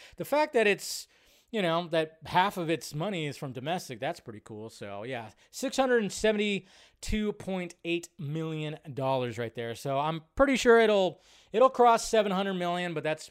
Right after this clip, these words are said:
pretty much where it's gonna go. But luckily, again, the budget was low. It's already, it's already profiting right now. So it very much is a success. Um, I,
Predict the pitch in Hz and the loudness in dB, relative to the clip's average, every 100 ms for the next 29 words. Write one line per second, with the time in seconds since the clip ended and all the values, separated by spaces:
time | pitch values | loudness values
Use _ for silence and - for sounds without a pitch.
0 | _ 240 220 185 170 170 160 - 147 135 | _ -4 -2 -2 -4 -4 -4 -4 -6 -2
1 | 151 143 160 247 254 226 208 202 165 156 | -2 -2 2 2 4 2 2 0 -2 -2
2 | 202 180 175 160 131 151 147 175 175 _ | -2 -2 -4 -6 -4 -4 -2 -6 -8 _
3 | _ _ _ _ _ - _ 151 147 170 | _ _ _ _ _ -20 _ -8 -4 2
4 | 226 147 123 160 160 160 156 _ 151 - | 4 4 0 -4 -2 -2 -6 _ -12 -4
5 | 185 175 - 220 214 175 143 135 123 120 | -2 -2 2 4 4 2 -2 -4 -10 -10
6 | 110 110 131 120 131 180 175 160 156 - | -12 -12 -12 -6 -4 -4 -4 -6 -8 -16
7 | _ _ _ 190 190 190 185 190 175 156 | _ _ _ -6 -4 -4 -8 -8 -2 -2
8 | 151 - - _ _ _ _ _ _ 139 | -2 -8 -18 _ _ _ _ _ _ -6
9 | 139 139 135 131 143 - | -2 0 0 -2 -4 -14